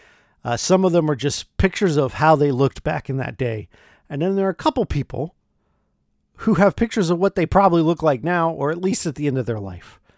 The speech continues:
And that's what they did to Norman Lloyd, uh, who played Frank Fry. Frank Fry is an evil character, and, uh, Norman Lloyd does a great job having a punchable face throughout the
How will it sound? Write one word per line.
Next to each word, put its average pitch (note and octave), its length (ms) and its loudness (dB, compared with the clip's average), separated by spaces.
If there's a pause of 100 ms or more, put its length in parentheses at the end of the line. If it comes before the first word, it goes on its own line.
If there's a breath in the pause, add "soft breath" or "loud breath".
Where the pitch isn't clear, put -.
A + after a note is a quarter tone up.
(160)
And C#3 80 -4
that's E3+ 160 0
what E3 100 -2
they D3 120 -4
did C3+ 180 -4
to B2+ 80 -2
Norman A#2 380 -2
Lloyd, A2 300 -4 (200)
uh, A#2 220 -6
who A#2+ 160 -6
played A#2+ 400 -8 (500)
Frank A#2+ 320 -14
Fry. G#2 440 -10 (720 soft breath)
Frank G3+ 220 -2
Fry F3 220 2
is B2+ 100 -4
an F3+ 80 -4
evil F3 460 -2
character, C#3 640 -2
and, A#2 340 -8
uh, A2+ 340 -8 (360)
Norman C#3+ 320 -4
Lloyd B2+ 180 -2
does G#2+ 180 -8
a A2 40 -12
great B2 300 -10
job A#2 320 -4 (260)
having B2 280 -2
a G#2+ 80 -6
punchable A2+ 460 -2
face A#2+ 380 -8
throughout A2+ 340 -8
the A2+ 160 -8